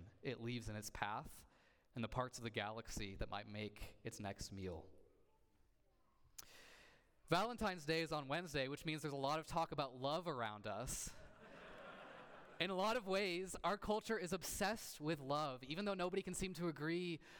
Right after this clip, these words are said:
on what love is, everybody agrees that love is good, that we should aspire to it,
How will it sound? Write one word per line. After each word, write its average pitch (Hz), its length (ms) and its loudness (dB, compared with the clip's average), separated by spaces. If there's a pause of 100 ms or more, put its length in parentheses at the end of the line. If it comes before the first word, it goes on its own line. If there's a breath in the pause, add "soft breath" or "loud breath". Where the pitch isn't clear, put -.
(140 loud breath)
on 147 260 4
what 170 200 4
love 170 240 2
is, 165 480 0 (220 loud breath)
everybody 190 400 4
agrees 135 500 -2
that 127 380 0 (260 loud breath)
love 151 240 4
is 143 180 -2
good, 170 380 2
that 165 100 4
we 156 80 -2
should 151 160 -2
aspire 151 460 2
to 214 240 0
it, 254 300 0